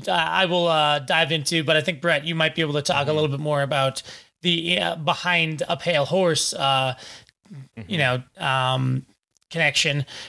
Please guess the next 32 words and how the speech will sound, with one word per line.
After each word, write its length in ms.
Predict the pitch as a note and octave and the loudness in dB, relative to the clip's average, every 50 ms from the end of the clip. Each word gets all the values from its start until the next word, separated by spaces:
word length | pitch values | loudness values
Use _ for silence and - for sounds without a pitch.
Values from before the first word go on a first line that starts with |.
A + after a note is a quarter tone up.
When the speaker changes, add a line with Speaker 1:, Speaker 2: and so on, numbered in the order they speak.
| - _ - | -18 _ -2
Speaker 1:
But, 240 | F#3+ F#3 F3+ F3 - | 0 0 2 2 2
uh, 280 | F3+ F3 E3+ E3 D#3+ | 2 2 2 2 0
one 400 | D#3 E3+ G#3+ B3+ C4+ C4+ B3+ - - C#4+ | 0 2 2 2 2 0 -4 -6 -8 -10
really 400 | B3 F#3+ F#3 G#3 A3 A3 G#3 F#3 | -8 -4 0 2 4 4 4 4
interesting 400 | F3+ E3 C#3 C3 - F#3 E3 D#3 | 2 0 -2 -2 0 0 0 0
thing 360 | - E3+ E3 D#3+ D#3 D#3 C#3 C3 | 0 2 2 2 2 -2 -4 -4
Brett 280 | - F3+ E3 D#3+ - - | 0 2 2 2 2 0
alluded 380 | D3+ - F3 E3 D#3 E3 C#3 | -2 2 2 2 2 2 0
to 200 | - F3+ E3+ E3 | 2 2 2 4
was 220 | D#3+ D#3+ D3+ D3 - - - - - - | 4 2 2 0 -2 -6 -14 -16 -16 -8
some 180 | - - G#3+ G#3 | -2 0 2 2
of 40 | G#3+ | 2
the 60 | G3 | 2
first, 380 | - F#3+ F#3+ F#3 - - - G#3 | 2 2 2 2 2 0 0 0
uh, 220 | D#3+ D#3+ E3 D#3 | 0 2 2 0
people 280 | D3+ - F#3 E3+ F3+ F3 | 0 -2 -2 0 2 2
in 80 | E3+ | 2
the 40 | E3 | 2
United 200 | E3 D#3+ D#3 C3+ | 2 2 2 2
States 440 | - - E3 D3+ D3 C#3+ - - - - - | 0 0 2 0 2 2 0 -2 -2 -6 -4
who 260 | - E3+ F3 E3+ D#3+ C#3+ | 0 2 2 4 2 0
had 500 | - D3 D3 C#3 C3 C3 C3 C3+ B2 - - - - - _ _ _ - | 0 0 2 2 2 2 0 -2 -4 -12 -14 -20 -20 -20 _ _ _ -4
H 160 | F#3+ F#3+ F3+ G3 | -2 0 2 2
I 100 | E3 D3+ | 2 2
V 120 | D3+ D3+ | 2 2
aids 300 | C#3+ C#3 C3+ C3 - - | 2 2 2 0 -2 -2
were, 560 | D#3+ D#3+ D#3+ D#3+ D3+ D3+ D3 C#3+ C#3+ C#3+ - - _ _ | 0 0 2 2 4 4 4 2 2 0 -2 -6 _ _
uh, 440 | - E3 D3+ C#3+ C#3 C3+ C3+ C3+ C3+ C3 | -2 0 0 2 2 2 2 0 -2 -4
in 180 | - F3 F3 E3 | -4 -2 0 0
the 80 | D#3+ | 0
gay 220 | C3+ E3 D#3+ D#3 C#3+ | 2 2 2 2 2
population. 720 | - D3 C#3 - D3+ D3 C3+ C3 B2+ - - C#3 C3+ C3 | 0 -2 -4 -2 -4 -2 0 2 2 2 0 0 -4 -6